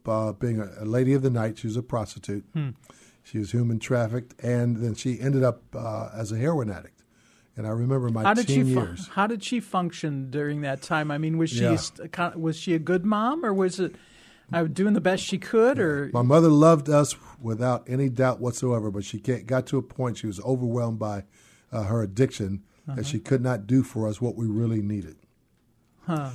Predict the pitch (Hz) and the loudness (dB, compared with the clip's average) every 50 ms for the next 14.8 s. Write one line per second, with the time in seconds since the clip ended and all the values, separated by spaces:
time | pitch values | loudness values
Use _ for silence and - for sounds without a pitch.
0 | 117 - - 120 113 110 101 127 143 156 151 139 135 131 113 117 113 123 123 120 | -12 -8 -4 -4 -4 -2 2 4 6 6 8 6 6 4 2 2 2 2 2 0
1 | 113 104 95 107 127 127 120 107 95 104 107 110 123 127 120 110 104 98 90 101 | 0 0 2 2 2 2 2 0 -2 -2 0 2 2 2 2 0 -2 -4 -6 -10
2 | 104 - - 127 123 113 - - - - - 139 131 107 101 101 101 - - - | -10 -6 -4 -4 -4 -4 -6 -10 -10 -4 -2 0 0 0 0 -2 -4 -6 -12 -20
3 | _ _ _ _ - - 131 110 117 117 107 - 120 110 104 104 101 - - 120 | _ _ _ _ -2 0 0 0 0 -2 -2 0 -2 0 0 -2 -4 -4 -6 -6
4 | - - - 104 101 101 110 113 113 117 120 117 117 117 107 - - _ _ _ | -6 -6 -4 -2 -2 0 0 0 0 0 0 0 0 0 -2 -4 -8 _ _ _
5 | _ _ _ - - 117 120 117 107 - - - - - - 131 120 117 113 113 | _ _ _ -8 -4 -4 -2 -4 -4 -8 -14 -16 -14 -8 -4 -2 -2 0 0 -2
6 | 110 110 107 - - 104 101 92 - - - - - - 113 101 98 90 82 78 | -2 -4 -6 -8 -8 -8 -8 -8 -10 -12 -20 -20 -14 -8 -6 -6 -6 -6 -8 -10
7 | - - 53 60 65 - - - _ _ _ _ 151 151 156 156 151 147 151 147 | -14 -16 -18 -20 -20 -20 -20 -20 _ _ _ _ -16 -14 -12 -12 -12 -12 -12 -12
8 | 151 147 139 135 135 131 113 _ _ _ _ - - 113 110 110 107 104 - - | -12 -12 -14 -14 -14 -16 -18 _ _ _ _ -8 -6 -4 -2 -2 -4 -4 -4 -2
9 | 135 127 - - 139 131 - - - - 113 113 113 104 98 107 113 - 123 110 | -2 -2 0 0 0 0 0 -2 -8 -12 -12 -10 -10 -10 -8 -8 -6 -4 -4 -2
10 | - 151 151 151 135 123 135 139 123 123 117 113 110 147 160 - - 131 110 98 | 4 6 6 6 6 6 4 4 4 2 2 4 6 6 6 6 4 -2 -2 -2
11 | 98 104 110 - - - _ _ _ _ _ _ _ _ _ - - 113 101 - | -4 -6 -6 -8 -12 -18 _ _ _ _ _ _ _ _ _ -8 -6 -6 -6 -6
12 | - - - 127 127 127 117 117 113 107 - 127 123 123 123 123 117 113 113 120 | -8 -6 -2 2 4 4 4 4 2 0 2 2 4 4 4 2 2 2 4 4
13 | 123 117 120 95 101 101 - - 127 120 117 113 107 101 - - 104 98 - 117 | 4 4 2 0 -2 -6 -4 -2 0 0 0 -2 -4 -6 -8 -10 -12 -10 -6 -6
14 | 113 104 - - 127 117 107 107 107 104 107 117 117 104 92 | -6 -6 -4 -4 -2 -2 -2 -2 -2 -2 -2 -2 -2 -2 -4